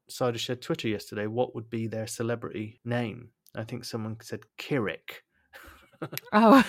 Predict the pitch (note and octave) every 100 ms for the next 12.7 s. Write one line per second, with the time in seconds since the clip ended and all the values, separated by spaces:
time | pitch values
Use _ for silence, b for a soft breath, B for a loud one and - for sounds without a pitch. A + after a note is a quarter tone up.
0 | G3+ A#3 - G#3+ - - G3+ - G3 -
1 | - - C#3+ C#3 F#3+ F3+ - E3+ D3+ D#3+
2 | D#3+ F#3 - F3+ - E3+ D#3 D3 C#3+ C3+
3 | A#2+ C#3 A#2+ B2 - C3 - B2+ A#2+ -
4 | B2+ A#2 G2+ - - _ - A2 E3+ F3
5 | C3 B2 A#2+ A#2+ A2+ - - C#3 G2+ F#2
6 | - _ _ _ _ _ G#2+ A2 - G#3+
7 | - B3+ G2+ G2+ - G2+ - _ A#2+ A2+
8 | - - B2 B2 A#2 A2+ A2 G#2+ A2 _
9 | A2 A2 G#2+ A2 G#2+ A2+ G#2+ G2 A2+ G#2+
10 | A2 A2 G#2+ A#2 A#2 G#2 G2 - _ A2
11 | G#2+ F#2+ - _ - - - - - -
12 | - _ F3 - - C#3 C#3